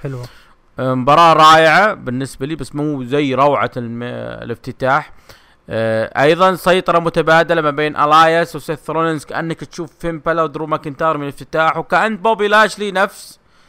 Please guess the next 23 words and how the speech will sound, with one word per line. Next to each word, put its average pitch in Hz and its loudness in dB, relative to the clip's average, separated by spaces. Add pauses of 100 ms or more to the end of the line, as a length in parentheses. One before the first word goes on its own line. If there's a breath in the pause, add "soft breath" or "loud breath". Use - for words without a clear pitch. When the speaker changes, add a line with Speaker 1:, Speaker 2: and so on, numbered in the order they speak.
(120 soft breath)
Speaker 2:
رومان 147 0
رينز. 107 -10 (800 soft breath)
انتهت 180 -6
المباراة 170 6
بعد 139 0
ما 139 -6
سوى 143 -4
سبير، 165 -8 (520)
آه، 110 -8
بابي 143 2
لاشلي 147 0
على 147 0 (1200 soft breath)
الايس 135 4
وانتزع 113 -6
الفوز، 131 -4 (560)
واصبح 117 -2
الاسبوع 127 -8
القادم 151 0
بابي 156 -2
لاشلي 151 -2
ضد 147 -6
رومان 151 -4
رينز 151 -4